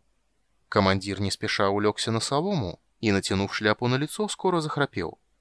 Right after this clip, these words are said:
Его примеру последовали остальные. Карамон храпел так громко, что вернувшаяся Немис пнула его и велела прекратить рёв, который слышно даже в Саламнии.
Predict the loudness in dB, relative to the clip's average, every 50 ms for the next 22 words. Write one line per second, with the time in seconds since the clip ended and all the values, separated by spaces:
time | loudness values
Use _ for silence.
0 | _ -4 -2 0 2 2 2 2 0 0 0 0 0 -2 -2 -4 -4 -6 -4 -6
1 | -4 -2 -2 -2 0 -2 -2 -4 -2 -4 -2 -2 -2 -4 -4 -6 -8 -12 _ _
2 | _ _ _ _ _ _ _ _ _ _ _ _ _ _ _ _ _ 2 4 6
3 | 6 6 4 2 0 -2 -2 0 -2 0 2 0 -2 2 0 -2 0 2 0 0
4 | 0 -2 -4 -4 -6 -8 -8 -10 _ -12 -6 0 0 2 2 2 2 2 0 -2
5 | -2 -2 -4 -2 -2 -2 0 0 0 2 2 0 0 -2 -4 -2 -2 0 2 0
6 | 0 -2 -4 -4 -4 -6 -6 -6 _ _ _ -4 -2 0 2 2 2 2 2 2
7 | 0 -2 -4 -4 -2 -2 -4 -4 -4 -6 -2 -2 -2 -2 -4 -8 -14 _ -2 -2
8 | 0 0 -2 -4 -4 -4 -4 -4 -4 -2 -2 -2 0 0 -2 -2 -2 -4 -2 0
9 | 2 2 2 0 0 -2 -4 -6 -8 -10